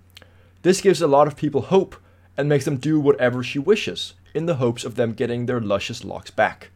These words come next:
The series follows her rise from a poor girl to despicable and powerful individual.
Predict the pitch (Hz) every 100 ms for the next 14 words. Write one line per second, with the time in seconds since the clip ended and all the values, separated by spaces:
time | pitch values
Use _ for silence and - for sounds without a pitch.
0 | _ _ _ _ _ _ _ _ _ _
1 | _ _ 120 - 196 214 - 165 156 131
2 | 151 135 120 123 139 156 - - _ _
3 | - 127 113 - 170 147 139 139 151 -
4 | - 127 123 - 170 165 160 151 120 -
5 | 113 117 117 120 120 113 139 117 -